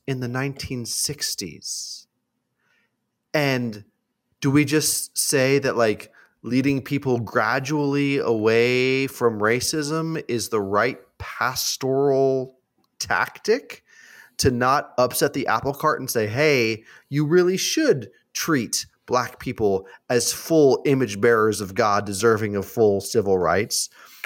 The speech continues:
Or do we coddle people where they're at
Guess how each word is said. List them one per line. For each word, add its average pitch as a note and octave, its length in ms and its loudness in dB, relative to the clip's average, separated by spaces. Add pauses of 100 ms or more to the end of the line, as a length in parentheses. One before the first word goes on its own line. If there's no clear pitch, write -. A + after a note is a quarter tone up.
(140)
Or E3+ 240 6
do D3 160 0
we C3+ 300 2 (240)
coddle F#3+ 640 2
people A#2 440 -4
where B2+ 180 -2
they're A2 340 -2
at A#2+ 460 0